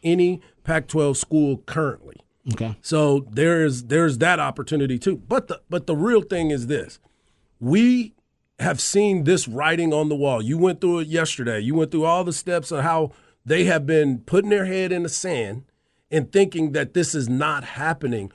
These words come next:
Speaker 1: when it's, the writing has been on the wall <laughs> for quite some time, and they've done nothing to adjust it. And nobody is running to the Pac-twelve and saying,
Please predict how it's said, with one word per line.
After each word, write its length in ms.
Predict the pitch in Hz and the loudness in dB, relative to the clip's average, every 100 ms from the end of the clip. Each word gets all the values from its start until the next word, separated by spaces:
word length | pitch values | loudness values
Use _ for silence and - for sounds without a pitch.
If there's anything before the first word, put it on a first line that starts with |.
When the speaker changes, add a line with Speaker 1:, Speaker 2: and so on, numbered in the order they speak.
| _ _ | _ _
Speaker 1:
when 320 | 135 160 160 - | 2 2 2 0
it's, 240 | 175 139 117 | -2 -2 -6
the 320 | 113 117 143 | -6 0 0
writing 520 | 120 135 202 240 190 | 0 -4 -2 2 4
has 120 | 156 | 2
been 240 | 117 160 151 - | 2 0 -2 0
on 280 | 175 214 196 | 2 4 4
the 80 | |
wall 480 | 147 131 175 - 151 | 0 0 2 2 0
<laughs> 40 | 127 | -2
for 200 | 139 120 | -6 -4
quite 420 | - 208 220 170 | -2 -2 -2 -4
some 300 | - 151 139 | 0 2 0
time, 520 | 143 190 208 127 117 - _ _ _ _ - | 0 -2 0 -4 -6 -10 _ _ _ _ 0
and 160 | 190 | 4
they've 160 | 208 175 | 4 4
done 320 | 226 208 175 | 2 2 0
nothing 360 | 185 208 226 180 | 0 0 -2 -4
to 220 | - 190 | 0 0
adjust 480 | 147 107 220 240 - | 2 2 0 0 -8
it. 140 | 107 _ _ _ _ | -14 _ _ _ _
And 260 | 180 175 151 | -2 0 2
nobody 640 | 175 233 247 185 151 156 | 2 2 2 0 0 -2
is 240 | - 151 117 | 0 0 0
running 760 | 107 120 190 214 147 131 131 - _ _ - | 0 2 2 2 2 0 -4 -12 _ _ 0
to 240 | - 285 | 4 4
the 100 | 294 | 4
Pac-twelve 800 | 214 240 226 - 226 208 151 139 139 _ _ | 2 0 0 -2 2 4 2 -2 -8 _ _
and 160 | 160 | -2
saying, 520 | 135 196 180 151 123 | 2 4 4 4 0